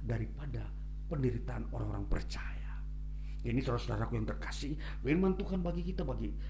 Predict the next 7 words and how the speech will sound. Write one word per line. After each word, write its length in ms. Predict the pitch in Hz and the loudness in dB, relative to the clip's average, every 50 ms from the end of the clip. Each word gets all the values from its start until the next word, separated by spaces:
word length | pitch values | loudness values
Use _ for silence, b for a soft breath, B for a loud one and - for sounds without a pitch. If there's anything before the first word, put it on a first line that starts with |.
| B B | B B
eh, 320 | - 110 107 104 104 104 104 | -2 0 0 0 0 0 -2
hari 400 | 101 - - 139 165 156 110 107 | -2 0 0 2 2 2 2 2
ini 140 | 98 101 101 98 B B B B B - | 0 0 -2 -2 B B B B B 2
untuk 200 | 151 - 165 147 147 | 2 2 2 2 2
mengerti 320 | 143 139 143 139 - - | 2 2 0 -2 -2 -4
pemahaman 1040 | 151 151 - - 147 143 143 139 - - - - 190 196 190 180 156 139 123 120 120 B B B B B | -4 -2 -2 -2 -2 -2 -2 -4 -4 -4 -4 -4 -2 -2 -2 -2 -2 -2 -2 -2 -4 B B B B B
dan 320 | 143 120 139 131 135 - | 2 2 4 2 2 0